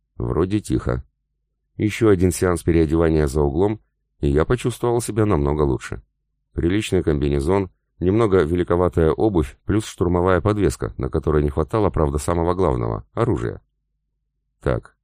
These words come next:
теперь надо поглубже спрятать этого козла, чтобы не завоняло раньше времени. До моей камеры не дотащу. Я оглянулся. Справа и слева одинаковые двери явно тюремного типа,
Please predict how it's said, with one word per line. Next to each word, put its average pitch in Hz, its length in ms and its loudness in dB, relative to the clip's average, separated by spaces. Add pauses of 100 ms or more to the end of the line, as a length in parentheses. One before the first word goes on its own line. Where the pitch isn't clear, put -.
(380)
теперь 95 400 0
надо 95 220 4
поглубже 87 480 0
спрятать 87 480 0
этого 69 260 -2
козла, 98 420 -4
чтобы 87 340 -2
не 87 80 2
завоняло 87 540 0
раньше 67 260 -2
времени. 58 420 -2 (600)
До 64 160 -2
моей 80 220 2
камеры 87 580 0
не 80 160 0
дотащу. 80 540 -4 (640)
Я 71 200 -2
оглянулся. 73 560 -2 (520)
Справа 95 500 2
и - 20 4
слева 107 440 0
одинаковые 87 680 0
двери 92 280 2
явно 87 300 2
тюремного 85 480 0
типа, - 360 -6